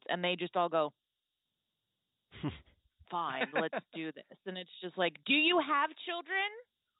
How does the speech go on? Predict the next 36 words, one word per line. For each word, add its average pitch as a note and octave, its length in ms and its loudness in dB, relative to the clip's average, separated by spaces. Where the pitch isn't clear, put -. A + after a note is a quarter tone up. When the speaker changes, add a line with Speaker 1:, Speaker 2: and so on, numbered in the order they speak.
Speaker 1:
Where D#4+ 280 2
are D4 320 2
they? E3 460 -2
What E3 260 -4
are G#3+ 100 0
their C4 200 -2
names? D4+ 560 -4
Do G#3 80 -12
you A3 280 -6
have G#3+ 280 0
emotions?" A3 800 -6
And G3 240 -10
it A3+ 180 2
just C4 220 0
seemed C#4 300 -4
like A#3 320 2
they G3+ 120 0
just G3+ 220 -8
went G3 320 -4
from F#3 320 -6
just, F3+ 200 -8
like, E3+ 160 0
angry G#3 800 2
to, F3 120 -6
like, D#3+ 300 -2
I E3+ 80 -4
don't C#3+ 160 -12
know. - 80 -20
They G3 100 2
just, A3+ 180 -4
they G#3 160 6
didn't, A#3 320 -2
there G3 160 2
weren't A3 400 -4
clear F#3+ 760 0
s-, - 60 -20